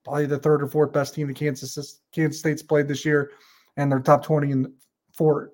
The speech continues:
a reason. Uh, so we'll see how it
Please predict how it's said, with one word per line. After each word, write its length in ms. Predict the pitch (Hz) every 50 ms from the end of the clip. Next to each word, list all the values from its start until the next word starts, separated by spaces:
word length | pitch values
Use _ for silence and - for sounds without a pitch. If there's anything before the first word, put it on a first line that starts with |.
| _ _ 185
a 80 | 151
reason. 580 | 139 135 143 147 156 139 165 165 180 175 175 - _ _ _ _ _ _ _ -
Uh, 260 | 139 135 135 135 135
so 160 | 127 - 151
we'll 100 | 151 151
see 220 | 147 151 - 165 151
how 180 | 147 143 143
it 80 | 139 -